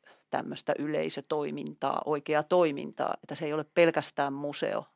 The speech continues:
vaan siellä eletään ja toimitaan. Siet-, siellä on aivan omanlaisensa tunnelma kyllä, kun sinne menee ne kaffeet nauttiin, taikka vaan katseleen ympärillensä.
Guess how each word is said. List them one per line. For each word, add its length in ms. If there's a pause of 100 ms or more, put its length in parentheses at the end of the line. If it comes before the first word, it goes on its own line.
vaan 240 (920)
siellä 320
eletään 480
ja 80
toimitaan. 760 (180)
Siet-, 380
siellä 240
on 60
aivan 300
omanlaisensa 680 (120)
tunnelma 520
kyllä, 260
kun 160
sinne 260
menee 420
ne 100 (1040)
kaffeet 520
nauttiin, 420
taikka 300
vaan 160
katseleen 560
ympärillensä. 800